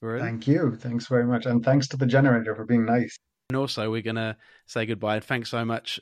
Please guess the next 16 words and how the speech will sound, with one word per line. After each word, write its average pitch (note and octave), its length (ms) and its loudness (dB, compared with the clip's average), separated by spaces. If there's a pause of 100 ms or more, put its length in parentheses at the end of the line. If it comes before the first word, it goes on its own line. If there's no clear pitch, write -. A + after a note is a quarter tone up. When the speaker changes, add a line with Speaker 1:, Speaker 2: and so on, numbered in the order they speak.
Speaker 1:
for, A2+ 260 -6
for - 120 -20
coming G#2+ 200 -6
in G#2 140 -8
with G2+ 120 -6
us, - 200 -8
uh, G#2 100 -6 (120)
to, A2+ 280 -4
to, A2+ 200 -8
to - 320 -18
the A#2+ 100 -6
tastiest, C#3 800 -6 (340)
<laughs> - 60 -20
to D#3+ 420 -2
tastiest C#3+ 800 -2
Jamie, A#2+ 420 -2